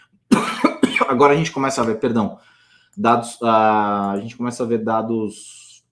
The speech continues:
ah, prévios, né, prévias de resultado. O Multiplan informou que as vendas totais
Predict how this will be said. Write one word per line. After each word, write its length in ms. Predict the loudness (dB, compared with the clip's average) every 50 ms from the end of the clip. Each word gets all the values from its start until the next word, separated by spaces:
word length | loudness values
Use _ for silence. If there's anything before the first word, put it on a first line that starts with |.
| _ _ _ _ _ _ _ _ _ _ _ _ _ -20 -20 -18
ah, 640 | -14 -10 -8 -8 -6 -6 -6 -6 -8 -8 -12 -10 -6
prévios, 420 | -2 0 0 0 0 0 -2 -4 -2
né, 140 | -4 -4 -4
prévias 480 | -4 -4 -2 -2 -2 -2 -2 -4 -4
de 100 | -6 -8
resultado. 640 | -8 -6 -6 -6 -8 -6 -2 0 0 0 0 0 -2
O 40 | -2
Multiplan 420 | -2 -4 -6 -8 -8 -6 -6 -6
informou 420 | -6 -6 -6 -4 -2 -2 -2 -4 -4
que 100 | -6 -8
as 140 | -8 -8
vendas 420 | -8 -6 -6 -6 -6 -6 -8 -10 -10
totais 680 | -10 -10 -10 -8 -8 -8 -6 -8 -8 -12 -16 _ _